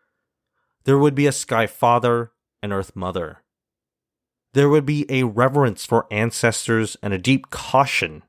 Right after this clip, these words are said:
for the world of the dead. There would be a reverence for ancestors and a deep caution for the world of the dead. Outside influences would push their way into the grasslands,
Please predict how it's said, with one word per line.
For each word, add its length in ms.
for 140
the 80
world 320
of 80
the 60
dead. 500
There 160
would 140
be 220
a 80
reverence 560
for 220
ancestors 840
and 180
a 40
deep 280
caution 600
for 160
the 80
world 340
of 60
the 100
dead. 500
Outside 520
influences 680
would 200
push 320
their 140
way 340
into 180
the 80
grasslands, 840